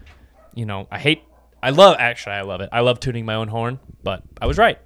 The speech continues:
And I saw it this whole time, and now nobody else apparently is, everybody else is, like, all shocked and surprised,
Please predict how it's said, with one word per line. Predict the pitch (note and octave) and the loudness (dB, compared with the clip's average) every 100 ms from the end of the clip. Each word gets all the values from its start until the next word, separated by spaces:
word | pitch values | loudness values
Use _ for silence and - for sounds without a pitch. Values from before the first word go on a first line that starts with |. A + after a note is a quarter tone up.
| _ _ - - - | _ _ -20 -20 -14
And | G2+ G2 G2 G2 G2 F#2+ - - - _ - | -10 -8 -8 -10 -12 -16 -16 -18 -20 _ -20
I | F#2+ | -16
saw | - A#2+ B2+ | -4 -2 -2
it | - - - | -4 -12 -16
this | G#2+ | -12
whole | A#2 | -10
time, | B2 C#3 E3 - - _ _ - | -2 -2 -2 -6 -20 _ _ -20
and | G2 | -14
now | G2+ G2+ G2+ G2+ G2 - _ - - G#2 | -8 -6 -6 -6 -8 -12 _ -20 -20 -10
nobody | G#2 G#2 G#2 | -8 -6 -6
else | G2+ G2+ - - - - - _ - _ _ _ _ _ - | -4 -6 -8 -16 -18 -20 -20 _ -20 _ _ _ _ _ -20
apparently | G#2+ G2 G2 | -16 -14 -12
is, | F#2+ - - _ _ _ _ _ _ _ - G#2 | -14 -14 -20 _ _ _ _ _ _ _ -10 -6
everybody | G#2+ A2 | -2 -2
else | G#2 G#2 | -4 -6
is, | |
like, | G#2 G2+ | -6 -4
all | G2+ | -4
shocked | - G#2 F#2+ - | -4 -6 -8 -10
and | G2+ | -18
surprised, | - - E2+ - | -16 -18 -14 -12